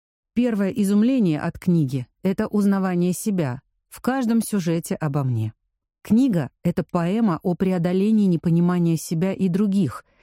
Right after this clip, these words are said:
иногда горького, иногда ранящего, о преодолении своих страхов и обретении себя.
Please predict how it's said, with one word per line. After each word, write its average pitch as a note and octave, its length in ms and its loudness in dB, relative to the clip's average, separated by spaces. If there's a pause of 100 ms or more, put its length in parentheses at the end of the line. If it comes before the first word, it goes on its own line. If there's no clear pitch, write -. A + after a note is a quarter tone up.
(140)
иногда D#3 440 0
горького, D#3+ 580 -2 (200)
иногда G3 420 0
ранящего, D3+ 720 -4 (280)
о F#3+ 120 0
преодолении G3+ 640 2
своих E3 320 -4
страхов G3 560 -6 (300)
и B3+ 300 0
обретении G3 760 2
себя. B2+ 480 -6